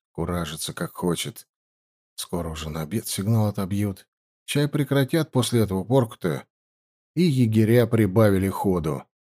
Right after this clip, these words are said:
У двух встречных валашек на спинах топорщились огромные вязанки хвороста.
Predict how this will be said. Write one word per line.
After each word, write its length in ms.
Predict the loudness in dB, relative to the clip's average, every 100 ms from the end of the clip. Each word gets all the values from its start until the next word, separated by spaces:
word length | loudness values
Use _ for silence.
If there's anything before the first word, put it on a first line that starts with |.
| _ _ _ _ _ _ _ _ 0
У 80 | 6
двух 240 | 6 6
встречных 600 | 2 2 6 6 4 2
валашек 500 | 4 6 6 4 2
на 160 | 2 2
спинах 440 | 2 2 4 4
топорщились 760 | 2 0 4 2 4 4 4 4
огромные 520 | 4 4 6 6 8
вязанки 420 | 6 6 4 4
хвороста. 800 | 0 4 6 6 4 -2 -6 -6